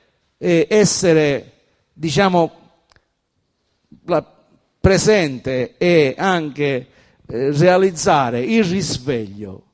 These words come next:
e quindi l'unità con Dio, poi Dio ti darà grazia di poter incontrare persone o di poter conoscere persone che stanno facendo lo stesso percorso che fai tu. E questa è una cosa bella, in chiesa dovrebbe succedere questo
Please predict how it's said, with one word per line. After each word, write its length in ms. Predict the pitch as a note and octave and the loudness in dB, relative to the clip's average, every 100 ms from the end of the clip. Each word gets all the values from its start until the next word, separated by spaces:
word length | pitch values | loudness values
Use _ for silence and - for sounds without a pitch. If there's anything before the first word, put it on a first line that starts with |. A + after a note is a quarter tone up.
| - | -6
e 160 | F3 - | -6 0
quindi 340 | A#3+ A3+ G3 | 0 2 0
l'unità 680 | G3 B3+ A#3 A3+ B3+ B3 - | 2 0 0 0 2 0 0
con 300 | G#3+ F#3+ F#3+ | -4 -4 0
Dio, 500 | E3+ A2+ F#2+ D2+ - _ _ _ _ _ _ _ _ _ | 0 0 -6 -12 -16 _ _ _ _ _ _ _ _ _
poi 280 | - G3+ E3 | 2 2 2
Dio 180 | F#3+ F#3 | 0 0
ti 120 | F3+ | 0
darà 220 | E3+ F3+ | 2 0
grazia 380 | E3+ G3 E3+ D#3+ | 2 0 0 -2
di 120 | D3+ | -6
poter 240 | D#3 F3 E3 | -6 -4 -4
incontrare 600 | D3 C#3+ D#3 F3 C#3 B2+ | -4 -8 -6 -2 -2 -2
persone 640 | C#3 C3+ - C#3+ A#2 G#2+ - - - | -4 -8 -8 -8 -8 -10 -14 -20 -10
o 100 | C3 | -8
di 100 | C#3 | -4
poter 340 | D#3+ E3+ D3 | -4 -2 -2
conoscere 520 | C3+ D#3 C#3+ - C3+ | -4 -8 -8 -8 -8
persone 480 | C#3+ C#3 - C#3 A#2+ | -6 -8 -8 -8 -6
che 100 | A2+ | -10
stanno 300 | - C#3 C#3 | -10 -12 -10
facendo 340 | C#3 D3 C#3 C3 | -8 -10 -10 -10
lo 80 | |
stesso 320 | C3 C#3 - B2+ | -10 -12 -16 -14
percorso 500 | C3+ - C#3+ - A#2+ | -14 -12 -14 -12 -14
che 120 | A2 | -14
fai 280 | - A#2 G#2 | -12 -14 -12
tu. 200 | G2 - _ _ _ _ _ _ _ _ _ _ _ - | -16 -20 _ _ _ _ _ _ _ _ _ _ _ -12
E 160 | A#2+ | -12
questa 300 | - C#3+ - | -4 -4 -4
è 40 | C3 | -6
una 120 | B2 | -6
cosa 240 | B2 A#2+ | -6 -8
bella, 400 | A#2+ A#2 G2+ F#2 | -8 -8 -10 -10
in 140 | A2 B2+ | -12 -6
chiesa 280 | D3 B2+ A#2 | -4 -4 -4
dovrebbe 440 | A#2 A#2 B2 A#2+ | -6 -4 -4 -6
succedere 540 | A#2 - C3+ A2 F2+ | -8 -6 -6 -6 -10
questo 440 | F#2 D2 - - | -12 -12 -14 -18